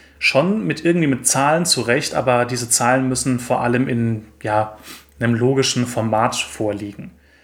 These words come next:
Ähm, und das habe ich jetzt mal ein bisschen zusammengefasst unter, wir brauchen schon relationale Problemstellungen. Also alles, was wir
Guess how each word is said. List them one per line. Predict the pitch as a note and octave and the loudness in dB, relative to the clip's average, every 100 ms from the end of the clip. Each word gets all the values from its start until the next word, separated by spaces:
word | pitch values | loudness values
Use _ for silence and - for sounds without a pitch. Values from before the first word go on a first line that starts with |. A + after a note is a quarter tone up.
| _ _ _ | _ _ _
Ähm, | A2+ G#2+ G#2+ G#2+ A2 - - - _ - | -2 2 2 0 -4 -10 -20 -20 _ -10
und | A2 G#2+ | -4 -4
das | A2+ B2 | -2 0
habe | C3+ | 0
ich | |
jetzt | C3 - | 0 2
mal | B2+ | 2
ein | |
bisschen | B2 B2+ B2 | 2 0 -2
zusammengefasst | A#2 A#2 C3+ B2+ - A#2 - | 0 2 2 0 -2 -2 0
unter, | B2+ A#2+ A2 - - - | -2 0 0 -2 -16 -8
wir | C3+ | -6
brauchen | - A2 C3 E3 D3 | -4 0 2 2 -2
schon | - C#3 | 0 0
relationale | C3 B2 C3 D3 - B2 A#2+ B2 | 2 2 2 0 0 0 2 2
Problemstellungen. | B2 - A2+ A#2 A#2+ - A2 G#2+ A2 | 0 -4 0 0 0 -2 -4 -4 -2
Also | B2 C3 | 0 2
alles, | C3 C3+ D#3 - | 2 2 0 0
was | - - | 0 0
wir | B2 B2 B2 | 2 2 0